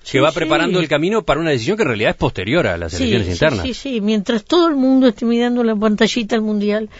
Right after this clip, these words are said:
Speaker 2: nosotros vamos a discutir este <laughs> tema.
Speaker 1: Senadora Lucio Topolansky, le agradezco que nos haya acompañado esta mañana en Perspectiva. Volvemos a conversar en cualquier momento.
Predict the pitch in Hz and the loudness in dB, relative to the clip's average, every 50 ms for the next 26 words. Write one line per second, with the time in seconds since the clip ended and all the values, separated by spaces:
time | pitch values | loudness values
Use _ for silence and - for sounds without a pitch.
0 | - - - - 190 - - - 185 - 208 196 214 175 185 208 220 233 226 - | -20 -18 -10 -8 -8 -6 -8 -10 -10 -8 -6 -6 -4 -4 -2 -2 -2 -2 -2 -2
1 | 220 175 - - 214 202 190 156 - - 156 147 143 - - 202 - 262 - - | -2 -2 0 0 0 0 0 0 -2 -2 -6 -6 -6 -8 -4 2 2 2 2 2
2 | - _ - - - - - - - - - - - - - - - - - - | -4 _ -10 -6 -2 0 0 0 0 0 0 0 0 0 -2 -2 -4 -6 -8 -12
3 | - - - - - - - - - - 123 135 151 165 165 151 147 127 180 156 | -12 -14 -16 -18 -20 -20 -20 -10 -6 -2 0 0 2 2 2 0 0 0 0 -2
4 | 156 117 147 156 165 156 - - 135 127 - - 120 123 123 127 143 147 127 120 | -2 -2 -2 -2 -2 -2 -2 -2 -2 -2 -2 0 0 2 2 2 2 2 2 0
5 | 110 113 117 101 117 113 113 107 104 110 101 107 107 110 113 110 101 - 117 107 | 0 0 0 -2 0 0 0 0 0 0 0 0 0 2 0 0 0 0 0 0
6 | 107 113 113 110 104 101 90 92 110 107 101 110 98 - 113 98 - 135 151 165 | 0 0 0 0 0 0 -2 -2 -4 -2 -2 -2 -2 -2 -4 -2 0 2 2 2
7 | 180 156 120 117 104 117 135 135 123 123 110 110 107 107 92 127 120 113 98 101 | 2 0 0 -2 -2 -2 -2 -2 -2 -2 -2 -2 -4 -2 -2 -2 -2 -2 -2 -2
8 | 92 104 98 92 90 82 73 73 73 - - | -2 -2 -2 -2 -4 -6 -6 -8 -8 -4 -4